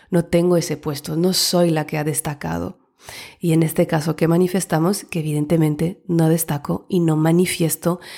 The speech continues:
ese puesto. De ahí la importancia de ponerte en los zapatos de la persona que ya ha conseguido el trabajo, aunque aún no hayas aplicado y que justo estés empezando la aplicación, y da lo mejor de ti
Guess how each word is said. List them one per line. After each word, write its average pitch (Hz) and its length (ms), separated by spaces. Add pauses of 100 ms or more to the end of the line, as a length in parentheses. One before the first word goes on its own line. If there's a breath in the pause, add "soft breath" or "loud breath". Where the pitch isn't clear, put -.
(260 loud breath)
ese 160 280
puesto. - 580 (380 loud breath)
De 170 80
ahí 170 80
la 185 100
importancia 175 1040 (260 loud breath)
de 170 140
ponerte 185 840
en 180 120
los 160 120
zapatos 170 680
de 185 60
la 165 160
persona 180 380
que 180 160
ya 185 320
ha 220 80
conseguido 190 640
el 185 100
trabajo, 160 600 (840 loud breath)
aunque 185 600
aún 202 320
no 208 140
hayas 214 260
aplicado 233 500
y 220 60
que 196 140
justo - 440
estés 214 320
empezando 190 520
la 180 120
aplicación, 170 680
y 185 120
da 175 240
lo 208 120
mejor 185 520
de 196 140
ti 214 260